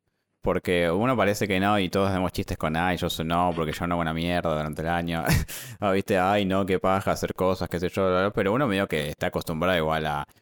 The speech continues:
Por más que, no sé, estés, eh, por más que uno piense, "Ay, no, no estudié tal cosa", qué sé yo,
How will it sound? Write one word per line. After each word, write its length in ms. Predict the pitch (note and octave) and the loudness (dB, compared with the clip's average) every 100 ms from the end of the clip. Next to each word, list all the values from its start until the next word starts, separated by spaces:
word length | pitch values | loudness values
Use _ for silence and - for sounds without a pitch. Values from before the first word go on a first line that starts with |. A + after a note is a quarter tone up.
| _ | _
Por 140 | - F2 | -2 0
más 140 | F#2 | 0
que, 220 | - F#2+ | 2 0
no 240 | F2 E2+ F2+ | 2 0 0
sé, 240 | G2 D#2+ | 0 2
estés, 300 | D#2 - F2 | 0 -2 -2
eh, 300 | F2 D#2+ D#2 D2+ | 0 0 -2 -2
por 140 | E2+ | -2
más 140 | F2 - | 0 0
que 360 | F2 E2 D#2+ | 0 0 0
uno 220 | E2+ F2 | -2 -2
piense, 320 | E2 E2+ E2 E2+ | -2 -4 -2 0
"Ay, 240 | F2 F2 | 0 0
no, 160 | D#2+ D#2 | -2 -4
no 100 | F2 | -6
estudié 400 | - F#2+ E2+ F2 | -2 -2 0 0
tal 200 | E2+ E2 | -2 -2
cosa", 340 | F2+ E2 E2 | -2 -2 -2
qué 80 | E2+ | -6
sé 80 | F2+ | -4
yo, 320 | - G2+ | 0 0